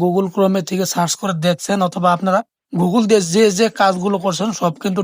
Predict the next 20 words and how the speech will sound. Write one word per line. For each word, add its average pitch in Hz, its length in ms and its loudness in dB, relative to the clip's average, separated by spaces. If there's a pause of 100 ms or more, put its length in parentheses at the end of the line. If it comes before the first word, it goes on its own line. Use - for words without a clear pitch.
ডেটা 185 280 4
এখানে 196 200 -2 (400)
সেভ 220 220 2 (100)
হয়ে 180 180 2
থাকে। 175 180 -2 (380)
আপনি 247 300 4 (160)
যে 202 80 4 (140)
দিনকে 233 240 4 (200)
মোবাইল 202 240 4 (120)
কিনছেন, 185 440 0 (800)
সেই 226 200 4 (100)
দিন 240 200 4
থেকে 208 220 2
কিন্তু 202 200 -2
এখানে 196 220 2 (560)
স্টোরেজগুলো 208 580 2 (180)
জমা 208 300 4
হচ্ছে। 170 220 -2 (300)
এগুলো 196 220 2 (100)
কিন্তু 185 180 -2